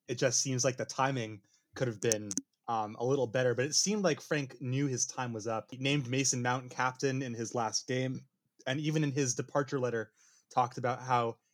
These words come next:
it was a pleasure to have, you know, overseen the growth of some of Chelsea's, um, you know, academy products over the last year and a half. But the numbers don't lie. Lampard looked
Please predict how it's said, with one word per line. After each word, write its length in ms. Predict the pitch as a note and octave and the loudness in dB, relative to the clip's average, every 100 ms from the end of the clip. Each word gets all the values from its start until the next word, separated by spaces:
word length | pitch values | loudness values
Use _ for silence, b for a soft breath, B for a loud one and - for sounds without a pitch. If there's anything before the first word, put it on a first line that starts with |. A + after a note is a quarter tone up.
| _ | _
it 60 | C3+ | 0
was 160 | B2 | 0
a 40 | A#2+ | 0
pleasure 420 | - C#3 B2+ B2+ B2 | 0 0 2 0 -2
to 180 | A#2+ A#2 | -6 -6
have, 280 | G#2+ A2 A2 G#2 b b b _ | -4 -4 -4 -10 b b b _
you 80 | C3 | -2
know, 180 | A#2+ - | -2 2
overseen 580 | C#3+ C3 B2 - C3+ A#2+ | 2 4 2 0 -2 -2
the 60 | A#2 | -4
growth 640 | G#2+ B2 C3 A2+ - - _ _ _ - | -2 4 4 2 -4 -18 _ _ _ -4
of 340 | A#2+ A2+ A2 A2 _ | -2 -2 -6 -14 _
some 180 | - B2 | -4 -4
of 120 | A2 | -4
Chelsea's, 720 | - A#2 A2+ B2+ A2+ G#2+ - - | -4 -2 -2 -4 -6 -4 -6 -4
um, 380 | G#2+ G#2 G#2+ - | -4 -4 -12 -12
you 80 | C3+ | -4
know, 100 | A#2+ | -4
academy 380 | - E3+ D#3+ C3 | 2 2 4 0
products 380 | B2+ A#2 A2 | 0 -2 -2
over 160 | - A#2 | -6 -6
the 60 | A#2 | -4
last 340 | A#2+ A2+ - | -4 -6 -8
year 120 | A#2+ | -10
and 80 | A2+ | -10
a 60 | - | -8
half. 280 | A2+ A2 - _ _ _ _ _ | -8 -8 -12 _ _ _ _ _
But 80 | D3 | -2
the 80 | C#3+ | 2
numbers 320 | F3 F3+ C#3 | 4 4 4
don't 260 | D3 C#3 | 0 0
lie. 360 | A#2+ B2 B2 B2+ - _ _ _ | 0 2 2 -2 -8 _ _ _
Lampard 460 | B2+ C3+ C#3+ C#3+ A#2+ | 2 2 4 2 2
looked 340 | C3 B2+ - | -2 -4 -10